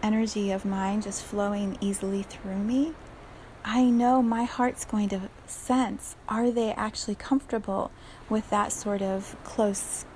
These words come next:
proximity? Are they open to that exchange? And so as centered and easy as my energy is flowing, if there's a no from them, I stay in my space where I am.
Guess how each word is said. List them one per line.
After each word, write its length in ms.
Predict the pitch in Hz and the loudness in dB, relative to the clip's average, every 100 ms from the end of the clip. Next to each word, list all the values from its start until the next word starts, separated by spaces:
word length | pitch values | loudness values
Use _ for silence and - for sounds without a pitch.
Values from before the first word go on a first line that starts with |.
| - | -16
proximity? 760 | - 220 - 269 330 269 - 220 - - - - - - - - - | -6 -6 -2 2 2 2 -2 -10 -12 -18 -20 -20 -20 -20 -20 -8 0
Are 100 | 226 | 2
they 160 | 226 - | 2 4
open 360 | 226 285 330 | 2 4 2
to 160 | 254 214 | 2 2
that 200 | 196 190 | -2 -4
exchange? 720 | 196 - - 190 190 208 - - - - - - - - - - - - - - - - | -4 -4 -4 -4 -4 -6 -8 -14 -18 -20 -20 -20 -20 -20 -20 -20 -20 -20 -20 -20 -10 -4
And 100 | 220 | 0
so 220 | 233 220 | 4 4
as 120 | 214 | 2
centered 500 | - 277 330 262 233 | 4 4 6 2 2
and 200 | 214 208 | 0 0
easy 400 | 240 247 226 208 | 2 2 2 -2
as 140 | 202 | 0
my 220 | 214 233 277 | 2 6 6
energy 420 | 220 214 220 202 | 4 0 -2 -2
is 140 | 202 | -4
flowing, 420 | - 202 202 196 208 | -2 0 2 0 -2
if 160 | 208 | -2
there's 260 | 247 269 269 | 0 2 2
a 80 | 214 | 2
no 440 | 196 196 208 339 - - | 2 2 0 -2 -4 -16
from 280 | - 214 202 | -6 0 0
them, 320 | 196 208 359 349 - - - - - | 0 0 -2 -4 -16 -20 -20 -16 -6
I 140 | 226 | -4
stay 360 | - - 262 269 | -4 0 2 4
in 140 | 233 | 2
my 160 | 226 220 | 0 -2
space 480 | - 240 240 - | -2 -2 -2 -2
where 120 | 208 202 | -4 -4
I 100 | 202 | -2
am. 460 | 214 247 196 214 | -2 -2 -2 -6